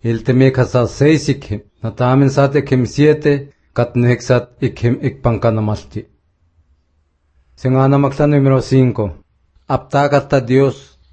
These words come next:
itni se sakkim apmong yapyapm tenhan imhamong yingkin ahotik sa katnik aphat chip chisunatop naksi.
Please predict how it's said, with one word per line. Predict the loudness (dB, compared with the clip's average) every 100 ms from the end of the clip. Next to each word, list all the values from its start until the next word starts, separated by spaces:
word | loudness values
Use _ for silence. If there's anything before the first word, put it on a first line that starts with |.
| -4
itni | -2 2 2
se | 2 0
sakkim | -2 0 0 2
apmong | 2 2 2
yapyapm | 2 2 2 2 0
tenhan | 2 2 2 2
imhamong | 2 2 2 0 0
yingkin | -2 -2 -6 -4
ahotik | -6 -2 -2 -2 -2
sa | 2 2
katnik | 4 2 2 0
aphat | 0 -2 -2 -2
chip | -2 0
chisunatop | 0 0 2 2 2 2 0
naksi. | 0 -2 -6 -10